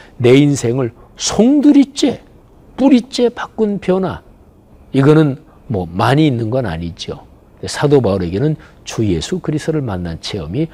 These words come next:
바로 그것이었습니다. 여러분의 인생에서는 가장 커다란 변화가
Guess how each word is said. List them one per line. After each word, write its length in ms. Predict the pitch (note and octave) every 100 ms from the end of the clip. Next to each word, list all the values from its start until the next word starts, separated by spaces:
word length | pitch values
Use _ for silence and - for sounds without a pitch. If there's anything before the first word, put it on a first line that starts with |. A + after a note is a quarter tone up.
| - -
바로 240 | F3 G#2+
그것이었습니다. 1000 | - - - - F2 - A2 F#2+ F#2+ - - - - - - - - - - D3
여러분의 380 | C#3 D3 D#3+ B2
인생에서는 760 | A2 - F#2 F2 A#2+ D#3 A3 - _ _ - -
가장 360 | - A2 D3+ F#3+
커다란 500 | - D#3 D3 D3 C#3
변화가 500 | G2+ F2 E2+ C3